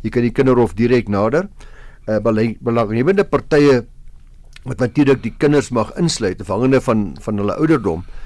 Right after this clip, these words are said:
sal dan gedagvaar word om die verrigtinge by te woon en hulle sake te stel in die kinderhof.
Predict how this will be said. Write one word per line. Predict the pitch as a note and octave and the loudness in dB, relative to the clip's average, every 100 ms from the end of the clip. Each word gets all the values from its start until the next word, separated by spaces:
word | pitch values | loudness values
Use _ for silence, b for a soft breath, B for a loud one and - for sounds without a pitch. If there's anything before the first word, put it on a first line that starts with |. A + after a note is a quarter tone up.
| b b b | b b b
sal | A#2+ | -2
dan | A2+ A2+ | 0 0
gedagvaar | A#2 A#2 C#3 - D3 | -2 0 0 0 2
word | B2 A#2+ - | 4 2 2
om | A2 | -2
die | |
verrigtinge | G2 A2 A2+ B2+ A2 | 0 0 0 0 0
by | F2 C3 | 2 0
te | D3+ | 2
woon | D3+ D#3 | 0 2
en | A2+ | 0
hulle | F#2+ | -2
sake | - B2 A#2+ A#2+ | 0 0 0 -4
te | G#2 | -8
stel | - C#3+ B2+ | -2 0 2
in | G#2+ | 2
die | G#2 | 0
kinderhof. | A#2 A#2 D3+ G3+ - | 0 0 0 -4 -10